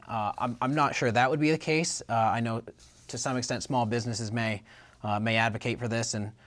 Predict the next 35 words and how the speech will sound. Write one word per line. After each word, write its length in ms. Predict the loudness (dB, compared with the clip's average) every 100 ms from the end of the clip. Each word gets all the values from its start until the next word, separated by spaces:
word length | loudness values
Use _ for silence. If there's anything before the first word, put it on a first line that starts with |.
| -18 -8
I 80 |
think 280 | -2 -2 -2 -6
further 300 | -4 0 0
studies 340 | 0 0 0 0
required 340 | 0 2 2
to 40 | 0
see 180 | -2 -2
if 100 | -2
this 180 | -4
really 180 | -2 -2
would 220 | -2 -2
bring 180 | -2 -4
costs 380 | 2 4 4 2
down. 300 | -2 -2 -2
But, 260 | 0 0 0 -20 -20 -10 -2
uh, 140 | 2
I 80 | 0
think 320 | 0 -2 -2
the, 240 | 0 0 0
the 100 | 0
focus 340 | 0 0 0
should 180 | 0 0
be 100 | 0
more 220 | 2 0
at 80 | 0
cost 280 | 2 2 2
containment 460 | -6 -6 -6 -6
at 80 | -6
this 160 | -8 -6
point, 320 | -4 -4 -6 _ -20 -12
uh, 260 | 0 2 2
and, 300 | 0 -2 -2
and 120 | -4 -6
empowering 400 | -2 0 0 -2
patients. 600 | -6 -6 -6 -8 -10